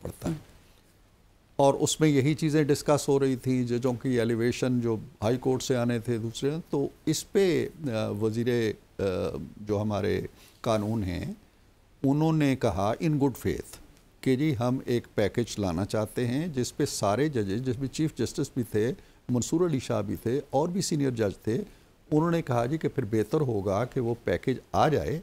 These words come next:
Speaker 2: हम्म।
Speaker 1: तो उसके बाद हम, हम्म, ये कमीशन का इजलास बुलाएं। ये तीन मई की बात है। लेकिन जो पैकेज का नाम आया,
Speaker 2: हम्म।
Speaker 1: उस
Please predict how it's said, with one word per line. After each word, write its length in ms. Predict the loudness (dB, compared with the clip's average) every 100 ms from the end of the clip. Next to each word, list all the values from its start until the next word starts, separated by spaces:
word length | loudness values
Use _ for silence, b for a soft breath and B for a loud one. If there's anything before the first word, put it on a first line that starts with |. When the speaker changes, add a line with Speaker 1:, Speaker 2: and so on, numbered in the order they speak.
| -4
Speaker 2:
हम्म। 160 | -4 -4 -2 0
Speaker 1:
तो 180 | 0 0
उसके 320 | -4 -2 0 0
बाद 420 | 0 2 2 0
हम, 320 | -2 -2 -4 -12 -20 -6
हम्म, 200 | 0 0 2
ये 120 | 4 4
कमीशन 360 | 4 2 0
का 140 | 2 2
इजलास 400 | 2 -4 -6 -8
बुलाएं। 260 | -8 -4 -2
ये 80 |
तीन 240 | 0 -2 0
मई 180 | 0 0
की 160 | 0
बात 220 | -2 -6 -10
है। 60 | -20 -20 B B B B B
लेकिन 520 | 4 4 6 4 2 -2 2
जो 160 | 2
पैकेज 600 | 2 4 4 4 2 2
का 180 | 2 4
नाम 300 | 4 4 4
आया, 360 | 4 4 2 -2 -4
Speaker 2:
हम्म। 200 | -4 -4 -8 -16 -16 0
Speaker 1:
उस 200 | 0 0